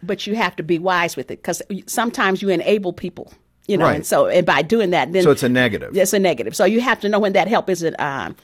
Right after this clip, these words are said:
Speaker 1: constructive, it's actually destructive help.
Speaker 2: Mm. Right.
Speaker 1: Yeah.
Speaker 2: How do you think God views money? I mean, a lot of money mentor people, Dave Ramsey and others, when they, when they speak about money, they'll often reference the fact that the Bible talks a lot about money.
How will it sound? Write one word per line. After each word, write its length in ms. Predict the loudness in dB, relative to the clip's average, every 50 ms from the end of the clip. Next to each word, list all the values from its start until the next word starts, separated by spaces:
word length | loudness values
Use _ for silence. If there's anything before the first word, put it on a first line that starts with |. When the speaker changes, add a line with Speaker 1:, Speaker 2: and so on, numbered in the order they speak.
| _ 0
Speaker 1:
constructive, 540 | 0 0 0 2 0 0 -2 0 0 -2 -2
it's 160 | -2 -2 -2 -2
actually 260 | -4 -4 -2 -4 -6
destructive 580 | -4 -4 -6 -8 -8 -8 -10 -12 -12 -12 -16 -14
help. 160 | -12 -12 -10 -10
Speaker 2:
Mm. 100 | -12 -10 -8
Right. 280 | -4 -4 -2 -4 -4 -6
Speaker 1:
Yeah. 360 | -10 -16 -16 -16 -14 -12 -10
Speaker 2:
How 140 | -6 -4 -4
do 80 | -2 -2
you 100 | -2 -4
think 480 | -4 -4 -4 -2 -2 -4 -6 -8 -4
God 340 | 0 2 2 4 4 2 0
views 300 | 0 -2 -2 -2 -2 -2
money? 300 | -4 -4 -4 -4 -6 -6
I 60 | -6 -4
mean, 180 | -2 -2 -2
a 80 | -2 -2
lot 320 | 0 0 2 2 4 2
of 300 | 2 0 -2 -4 -12 -10
money 640 | -6 -4 -2 0 0 0 0 0 -2 -2 -4 -6 -8 -14 -20 -20 _
mentor 640 | -14 -6 -2 2 2 2 2 0 0 0 2 2 2
people, 380 | 0 -4 -8 -8 -6 -6 -8 -4
Dave 280 | 0 2 2 2 2
Ramsey 400 | 0 -2 -2 -2 -2 -4 -4 -4
and 80 | -4 -2
others, 360 | -4 -4 -6 -8 -12 -12 -10
when 140 | -8 -4 -4
they, 200 | -2 -2 -4 -4 -8 -14 -20 -20 -20 -20 -20 _ -10
when 220 | -4 -2 0 0
they 100 | 0 0
speak 400 | -2 -4 -4 -2 -2 -4 -2 -4
about 260 | -2 0 0 0 0
money, 380 | -2 -4 -4 -4 -2 -2 -4 -4
they'll 180 | -2 -2 0 2
often 300 | 2 2 2 0 -4 -4
reference 380 | -2 -4 -4 -4 -8 -10 -10
the 100 | -10 -10
fact 320 | -4 -2 -2 -2 -2 -4 -6
that 240 | -6 -6 -6 -6
the 80 | -6 -2
Bible 320 | 0 2 2 2 2 0
talks 400 | -4 -2 -2 -2 -2 -2 -4 -12 -12 -8
a 80 | -8 -6
lot 400 | -2 0 0 0 -2 -4 -8 _ _ _ _ _ _ -10
about 340 | -10 -4 0 0 0 0 0
money. 380 | -2 -4 -4 -4 -6 -8 -14